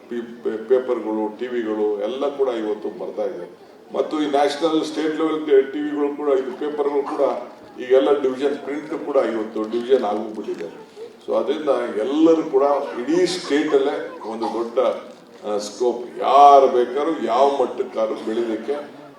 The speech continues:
ಈ ರಾಜಕಾರಣಿಗಳು, ನಾವ್ ಹೆಂಗ್ ಹಳ್ಳಿಯಿಂದ ಬಂದು ಬೆಂಗಳೂರಲ್ಲಿ ರಾಜಕಾರಣ ಮಾಡ್ತೀವಿ,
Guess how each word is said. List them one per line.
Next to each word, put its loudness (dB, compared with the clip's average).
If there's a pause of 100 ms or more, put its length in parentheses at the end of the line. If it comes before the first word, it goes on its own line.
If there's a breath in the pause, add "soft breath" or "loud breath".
ಈ 0
ರಾಜಕಾರಣಿಗಳು, 4
ನಾವ್ 2
ಹೆಂಗ್ 2
ಹಳ್ಳಿಯಿಂದ 4
ಬಂದು 4
ಬೆಂಗಳೂರಲ್ಲಿ 4
ರಾಜಕಾರಣ -2
ಮಾಡ್ತೀವಿ, 4